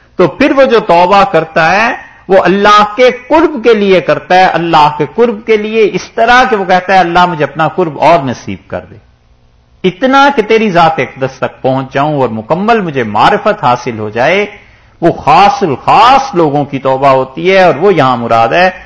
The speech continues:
"وتب علینا"، اور پروردگار بھرپور رحمتیں ہماری طرف پھیر دے اپنی۔ یہ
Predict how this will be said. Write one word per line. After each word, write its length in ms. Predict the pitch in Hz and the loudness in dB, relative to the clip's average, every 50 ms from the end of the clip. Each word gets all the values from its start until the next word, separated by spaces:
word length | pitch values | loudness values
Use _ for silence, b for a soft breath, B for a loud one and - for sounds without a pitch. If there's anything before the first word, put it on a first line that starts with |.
| B B | B B
"وتب 300 | - 170 - 202 175 147 | -2 0 0 2 2 2
علینا"، 480 | 143 143 - 175 156 160 175 190 202 | 2 2 0 -2 -4 -2 0 0 0
اور 360 | 208 196 - - - - 185 185 180 | 0 -2 -4 -10 -12 -6 -4 -4 -2
پروردگار 640 | 175 185 185 190 185 165 180 185 190 202 220 233 240 | 0 0 0 0 0 -2 -2 0 2 4 4 4 4
بھرپور 580 | 226 185 151 165 156 151 - 196 220 233 247 220 | 2 0 0 -2 -2 -4 -4 -4 -4 -2 -2 -2
رحمتیں 600 | 147 120 131 170 185 208 233 269 - 320 285 277 | -2 -2 -2 0 0 0 0 -2 0 0 0 0
ہماری 320 | 254 196 175 165 156 151 151 131 | 2 0 2 0 0 0 -2 -2
طرف 200 | - 123 120 113 - - | -4 -2 -4 -4 -6 -6
پھیر 180 | - 113 104 101 | -4 -4 -4 -4
دے 180 | 92 98 98 | -4 -8 -8
اپنی۔ 300 | 92 - - _ - 107 - _ _ _ _ _ _ _ _ _ _ _ _ _ _ _ _ _ _ _ _ _ _ _ _ _ - - _ - - _ _ _ _ _ _ _ _ _ _ _ _ - - _ - - _ _ _ _ _ _ _ _ - - _ _ _ _ _ _ _ _ _ _ _ _ _ _ _ _ - | -10 -10 -14 _ -20 -20 -20 _ _ _ _ _ _ _ _ _ _ _ _ _ _ _ _ _ _ _ _ _ _ _ _ _ -20 -20 _ -20 -20 _ _ _ _ _ _ _ _ _ _ _ _ -20 -20 _ -20 -20 _ _ _ _ _ _ _ _ -20 -20 _ _ _ _ _ _ _ _ _ _ _ _ _ _ _ _ -20
یہ 560 | - 117 123 147 156 151 151 147 143 131 117 | -16 -10 -6 -2 -2 0 0 0 0 -2 -4